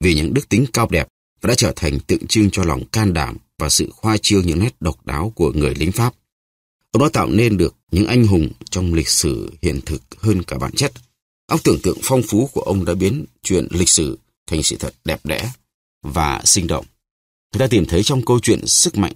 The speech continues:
đặc biệt của một thần đồng. Michelet đã viết cho ông.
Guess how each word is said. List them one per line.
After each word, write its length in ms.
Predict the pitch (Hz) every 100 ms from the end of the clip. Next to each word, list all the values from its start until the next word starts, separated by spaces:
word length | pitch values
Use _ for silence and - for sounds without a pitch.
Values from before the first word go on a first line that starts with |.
| -
đặc 220 | 92 -
biệt 280 | 90 76 -
của 100 | 76
một 180 | 71
thần 200 | - 73
đồng. 220 | 71 67 64 - _ _ _ _ _ _ _
Michelet 480 | 113 113 107 95 85 78 _ _ _ _ _
đã 140 | 71 87
viết 140 | 117
cho 200 | - 92
ông. 160 | 85